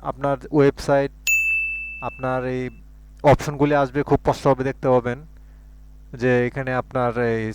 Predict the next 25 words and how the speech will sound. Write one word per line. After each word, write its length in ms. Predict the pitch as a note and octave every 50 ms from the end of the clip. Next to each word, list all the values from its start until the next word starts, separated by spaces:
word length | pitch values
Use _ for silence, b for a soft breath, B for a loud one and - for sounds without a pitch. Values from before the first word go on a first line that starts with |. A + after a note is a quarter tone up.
| -
টাইটেল 380 | - C3 A#2+ A#2+ - C3+ B2+ B2
দিবেন, 340 | A#2 C3 B2+ B2 B2+ B2 B2
আপনার 260 | B2 - - B2 A#2
ডেসক্রিপশন 560 | B2 A#2+ - - - C#3 A#2+ - C3+ B2+ B2+
দিবেন, 400 | A#2+ B2 A2+ B2 B2 A#2+ A#2+ A#2+ - b b b b b b b b b -
আপনার, 480 | B2+ A#2+ A2 A#2+ A#2+ A#2+ A#2+ A#2+ A#2+ A#2 A2+
আ, 580 | A2+ A#2 C3 C3 A#2+ A2+ A2+ A2+ A2+ A2+ A2 A2 G#2 G#2 - - - - - - - - - - -
ওয়েবসাইট 460 | C#3+ B2+ C3 B2+ - - C3+ C3 B2+
দিবেন, 480 | A#2+ C3 C3 A#2+ B2+ B2+ B2 A#2+ A#2+ B2 - -
আপনার 360 | - B2+ - - B2 B2 B2
YouTube 400 | A#2+ A#2+ B2+ - - C3+ B2+ -
চ্যানেল 380 | - - B2+ B2 B2+ B2+ B2+ A#2+
দিবেন, 380 | B2+ A#2+ B2 B2+ A#2+ A#2+ A#2 - b b b b b b b b b b - - - - - -
ইত্যাদি 480 | - B2+ - - C#3 C3 - C#3+ C#3 C3+
দিয়ে 420 | B2 C3+ C3+ C3+ D3 F3+ G3+ G3 - - - - - -
আপনার, 420 | A#2+ A#2 - A#2+ B2 A#2+ A2+ G#2+
এ, 460 | B2+ B2 A2+ A2 A2 A2+ - - -
এখানে 300 | C3 - C3 A#2 A2+ A#2+
একটি, 360 | A#2 - - C3 B2 A#2+ A#2
আ, 0 | A2 - - - - - - - - - C3 B2+ B2 A#2 A2+ A2 G#2+ G#2 G2 F#2 - - - - - - - - - - - - - - - - - -
অ্যাকাউন্ট 340 | C3+ B2 - C#3 C#3 C3 -
ক্রিয়েট 280 | - D3 D3 D3 - -
করার 240 | - D#3+ D3+ D3 D3
পরে 300 | C3 C#3+ C3+ D3+ F3+ F3
আপনার 300 | D#3 C3+ C3 C3+ C3+